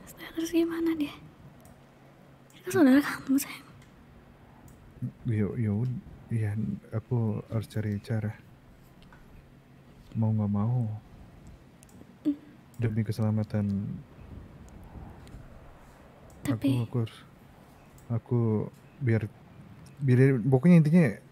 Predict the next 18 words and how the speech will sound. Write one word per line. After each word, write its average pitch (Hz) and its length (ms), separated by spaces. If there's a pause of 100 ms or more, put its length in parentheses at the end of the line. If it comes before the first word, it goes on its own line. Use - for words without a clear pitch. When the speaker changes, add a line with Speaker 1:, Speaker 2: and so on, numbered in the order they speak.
Speaker 2:
daripada 123 380
kita 123 220
kebongkar 131 640 (500)
rahasia 131 340
kita 131 220
dan 147 140
kita 131 180
lebih 123 220
bahaya. 131 400 (360)
Speaker 1:
Ya, 302 160
jangan. 254 600 (880)
Tapi 269 440 (500)
Speaker 2:
<laughs> - 880
Aku, 123 440 (380)
aku 135 200
ingin 120 180
mengorbankan 113 760
adikku 120 520